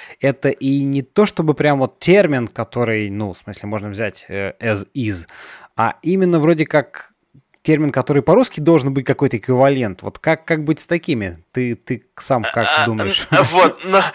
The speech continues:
Speaker 2: э, ну, э, э, самый канонический пример из мира функционального программирования —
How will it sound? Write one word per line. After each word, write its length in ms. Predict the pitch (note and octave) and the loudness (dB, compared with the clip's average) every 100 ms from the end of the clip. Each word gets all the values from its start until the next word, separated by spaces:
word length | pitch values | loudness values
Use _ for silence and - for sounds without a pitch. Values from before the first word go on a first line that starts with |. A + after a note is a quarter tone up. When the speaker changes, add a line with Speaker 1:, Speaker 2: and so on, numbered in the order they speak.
| - E3 | -2 2
Speaker 2:
э, 120 | F#3 | 4
ну, 240 | G3 A3 | 6 6
э, 560 | - F#3 F#3 F3+ D#3 F#3 | 8 8 8 6 6 6
э, 40 | |
самый 340 | F#3 G3+ G3 F#3+ | 6 6 6 4
канонический 720 | - F#3 F#3 F#3+ F3 - F3+ | 2 2 2 2 0 0 -2
пример 480 | F3 E3+ E3+ F3+ E3 | 0 0 4 4 4
из 220 | D3 D3+ | 4 2
мира 260 | D#3 D#3 D3 | 2 2 2
функционального 600 | - D3 - D3 C#3+ C#3 | 0 -4 2 2 2 0
программирования — 960 | C#3+ C#3+ D3 F3 D#4 C#4 F#3+ D#3+ C#3+ | 0 0 2 0 0 0 2 4 2